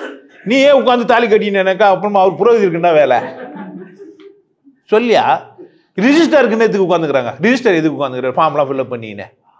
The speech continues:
கல்யாணம் பண்ணிக்கிறதுக்கு நான் நீட்டா போய் மாடி கூட வாழ்ந்துக்கலாமா இல்லையா?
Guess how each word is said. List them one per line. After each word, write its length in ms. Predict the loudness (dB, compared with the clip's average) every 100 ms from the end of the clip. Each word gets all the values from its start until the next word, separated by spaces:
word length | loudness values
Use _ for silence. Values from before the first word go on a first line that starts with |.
| _ _ _ _ _ -20 -20 -20 -20 -20 _ _ _ _ _ _ _ _ _
கல்யாணம் 380 | -4 -2 0 -2
பண்ணிக்கிறதுக்கு 400 | -4 -4 -6 -4
நான் 160 | -4 -2
நீட்டா 220 | -2 -2
போய் 120 | -2
மாடி 220 | -2 -2
கூட 120 | 0 0
வாழ்ந்துக்கலாமா 580 | 0 -2 -2 -4 -4
இல்லையா? 360 | -6 -6 -8 -8